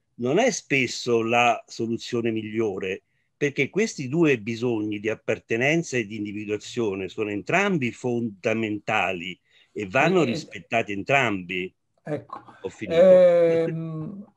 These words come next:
Speaker 2: mi veniva in mente, mentre tu dicevi che la terapia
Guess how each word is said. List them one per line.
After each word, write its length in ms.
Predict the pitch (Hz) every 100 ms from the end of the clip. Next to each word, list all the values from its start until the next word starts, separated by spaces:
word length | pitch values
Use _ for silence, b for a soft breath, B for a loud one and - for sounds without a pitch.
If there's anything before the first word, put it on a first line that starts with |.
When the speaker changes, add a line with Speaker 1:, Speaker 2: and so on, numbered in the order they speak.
| _ _ _ _
Speaker 2:
mi 180 | - 165
veniva 320 | 160 180 202
in 80 | 196
mente, 420 | 202 214 196 180
mentre 800 | 175 - - 139 147 170 165 180
tu 120 | 165
dicevi 720 | 214 180 - 190 185 170 156 151 b b _
che 300 | - 156 156
la 160 | 151 160
terapia 840 | 160 160 - 196 196 165 156 196